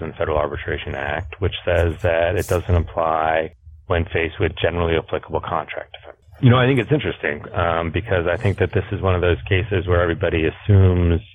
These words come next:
your con-, your traditional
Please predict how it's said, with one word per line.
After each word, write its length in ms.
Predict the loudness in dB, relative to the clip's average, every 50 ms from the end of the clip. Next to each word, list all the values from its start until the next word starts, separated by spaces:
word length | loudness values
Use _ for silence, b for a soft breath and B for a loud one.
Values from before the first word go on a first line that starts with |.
| _ _ _ _ _ _ _ -20 -20 -20 _ _ _
your 140 | -2 -2 0
con-, 300 | 2 0 0 0 0 -6 -14 -20 -20 -20 -20 _ _ _ _ _ _
your 160 | -2 -2 0
traditional 920 | 0 -2 0 0 0 0 2 2 2 2 2 0 0 0 0 0 0 -2